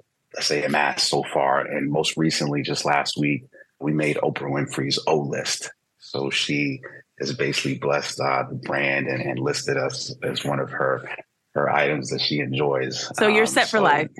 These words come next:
Speaker 2: basically.
Speaker 1: I, I wish. No, but she, we were so humbled and excited that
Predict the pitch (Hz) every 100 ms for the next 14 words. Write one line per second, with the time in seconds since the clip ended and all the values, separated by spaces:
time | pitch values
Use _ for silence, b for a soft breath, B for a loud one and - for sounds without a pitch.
0 | - - 139 - - - 175 - 117 170
1 | - 120 120 120 123 156 131 127 - -
2 | 120 117 117 107 98 - - - - -
3 | 95 107 90 85 - 107 95 87 82 -
4 | b b b _ - 98 73 67 65 -
5 | _ - 80 76 73 71 - 85 76 69
6 | 67 64 - 73 71 64